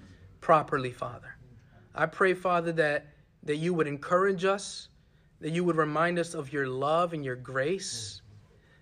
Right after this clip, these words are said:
And Father, would you just draw us into deeper waters with you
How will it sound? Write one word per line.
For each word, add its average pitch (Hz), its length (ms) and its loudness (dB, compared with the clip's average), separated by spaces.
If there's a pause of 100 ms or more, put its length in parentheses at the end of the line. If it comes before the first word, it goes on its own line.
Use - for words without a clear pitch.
And 170 120 -2
Father, 180 260 6
would 175 160 0
you 165 80 0
just 147 300 -4
draw 180 320 4
us 180 460 -2
into 165 240 -4
deeper 190 420 -2
waters 175 440 2
with 170 220 -4
you 147 260 -6